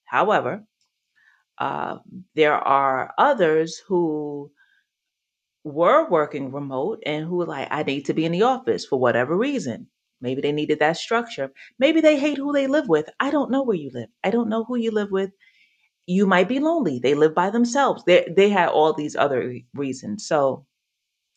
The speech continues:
I think those things were big, um, big game changers in the employment arena, and people are really trying to take advantage of that remote work option, as well as moving to someplace else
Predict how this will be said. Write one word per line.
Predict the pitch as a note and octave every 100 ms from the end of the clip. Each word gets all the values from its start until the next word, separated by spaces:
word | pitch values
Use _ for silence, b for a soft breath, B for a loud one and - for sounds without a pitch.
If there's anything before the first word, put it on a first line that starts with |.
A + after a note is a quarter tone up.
| -
I | F#3
think | F#3 F3 -
those | E3 F#3 -
things | F3 D#3 D3 - B B B
were | C#3+ C#3
big, | A#2+ D3+ E3 D#3 - -
um, | C#3 C3+ C3 - - G#3 _ _ _ _ _ _ _ _ _
big | F#3+ F#3+ E3
game | E3 E3
changers | E3 E3+ C#3+ C3 B2 B2 A#2+ - -
in | C#3 C3+ B2+
the | C3+ C3 B2+ B2 B2 b b b b _
employment | C#3 C#3 - E3+ D3 C#3 C3 - - - _ C3
arena, | C3+ C3 C3 D3+ A3 -
and | C3+ C3+
people | C3+ D3 C#3 C3+ C3+ B2+
are | C3 C3
really | B2+ C3 C#3
trying | C3 C#3 C3 C3+
to | C3
take | C#3 C3+
advantage | B2+ B2+ C3 C3 B2
of | B2 A#2+
that | C3 B2
remote | C#3 C3 B2+ C3
work | C3 -
option, | F3+ A#3+ - - - _ _ _ _
as | D#3 D3
well | E3
as | D#3 C#3
moving | D#3 F3+ F3 D3
to | -
someplace | D3+ D3+ C#3 - C3+ C3
else | F3+ C#3 D3 -